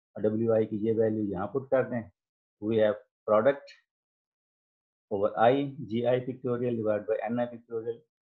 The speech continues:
multiplied by G I minus N I pictorial। तो ये उस पूरे system की probability है जो कि कितनी number of microstates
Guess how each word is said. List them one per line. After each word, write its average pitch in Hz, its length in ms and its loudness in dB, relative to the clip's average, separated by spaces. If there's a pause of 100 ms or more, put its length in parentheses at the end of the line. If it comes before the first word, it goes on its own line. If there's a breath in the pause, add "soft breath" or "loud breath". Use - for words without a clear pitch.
multiplied 107 480 0
by 101 120 0
G 107 200 4
I 104 100 4
minus 104 640 -4
N - 20 0
I 98 180 0
pictorial। 90 540 -10 (460)
तो 117 60 -6
ये 127 140 4
उस 123 180 -2
पूरे 127 220 0
system - 380 -4
की 135 220 -8 (420)
probability 113 500 2
है 120 200 6
जो 104 300 2 (880)
कि 101 160 -2 (400)
कितनी 127 240 -2
number 104 280 2
of 104 260 2
microstates 95 800 -6